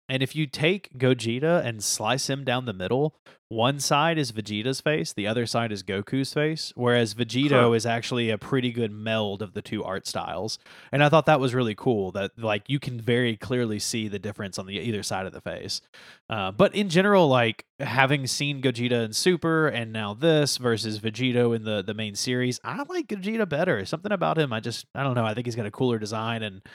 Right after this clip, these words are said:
Speaker 1: I like the fact that he just gets in, takes care of business, and gets out, if that makes sense.
Speaker 2: Yeah, I agree a hundred percent. Um, which is interesting because prior to the Broly movie, Gogeta is on screen for all of about two minutes in this movie. No,
Speaker 1: Yeah.
Speaker 2: no, no word of a lie, two minutes.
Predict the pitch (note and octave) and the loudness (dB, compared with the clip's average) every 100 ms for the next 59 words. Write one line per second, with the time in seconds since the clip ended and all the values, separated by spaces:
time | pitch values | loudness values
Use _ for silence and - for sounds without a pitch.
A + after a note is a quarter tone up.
0 | - _ A#2+ D#3+ E3 D#3 D#3 D3 C3+ C3 | -20 _ 4 4 6 4 4 2 0 0
1 | - B2+ B2+ B2+ B2 B2 - B2 A2 A2 | -2 -2 0 0 0 -2 0 0 0 -2
2 | G#2+ G2+ G#2 G2+ G2 F#2+ F#2 F2 F2 D#2+ | -4 -10 -10 -6 -4 -4 -4 -8 -10 -10
3 | F2+ F2+ - - _ _ _ _ _ - | -10 -8 -12 -14 _ _ _ _ _ -14
4 | - B2 G#2 A#2 F#3+ F#3 D3 C#3 G#2+ A2+ | -2 0 2 4 4 2 2 0 2 -2
5 | F2+ G2 - - - A2+ G#2 G2 G2 - | -2 -6 -10 -12 -14 -6 -2 -2 -4 -2
6 | C#3 D#3+ C#3+ - E3 D#3+ C3 - A#2+ A2 | 0 0 -2 0 0 2 0 2 -2 -2
7 | G#2+ A2+ G#2 - A#2+ B2 A#2 A#2 G#2 G#2 | 0 0 0 0 2 2 2 0 -2 0
8 | A2 A2+ G#2 G2+ G2 F#2 - - _ _ | 0 0 0 0 0 -2 -8 -20 _ _
9 | - A2 C3+ C#3 C#3 C3+ G#2+ A2+ A2 - | -2 4 4 4 4 4 4 4 2 2
10 | A#2+ A2 G#2 A2 F#2 A#2 B2+ A2+ G2+ G2 | 2 2 2 2 4 4 4 2 2 2
11 | - A#2 F#2 D#2+ - E2 C2+ C#2+ C#2 - | 0 -4 -4 -6 -8 -10 -10 -12 -14 -12
12 | G#2 G2 B2 B2+ B2+ B2 - - C#3 C3 | -2 0 2 4 2 2 -2 0 4 6
13 | A2+ F#2+ E2 - - G#2+ D#2+ | 4 0 -4 -2 0 0 -2